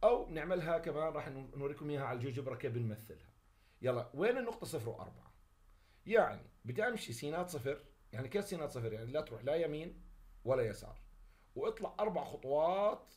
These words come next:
أو أربع درجات وين؟ على محور الصادات.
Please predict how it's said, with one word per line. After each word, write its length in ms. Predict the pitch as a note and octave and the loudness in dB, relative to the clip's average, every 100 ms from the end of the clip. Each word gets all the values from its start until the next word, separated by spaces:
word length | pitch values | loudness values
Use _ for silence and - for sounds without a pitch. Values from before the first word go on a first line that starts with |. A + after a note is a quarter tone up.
| - | -6
أو 180 | A2+ - | -2 0
أربع 320 | D#3+ D3 - - - | 0 -2 -6 -12 -6
درجات 760 | G#2+ C#3+ C#3+ C#3 D#3+ G3 G#3 D3 | 0 2 4 6 6 6 0 2
وين؟ 280 | D3 D3+ D3 | 4 4 0
على 180 | B2 | -4
محور 360 | C3 - C#3 B2+ | -4 -2 0 0
الصادات. 440 | - G#2+ G#2 F2+ | -2 -8 -8 -10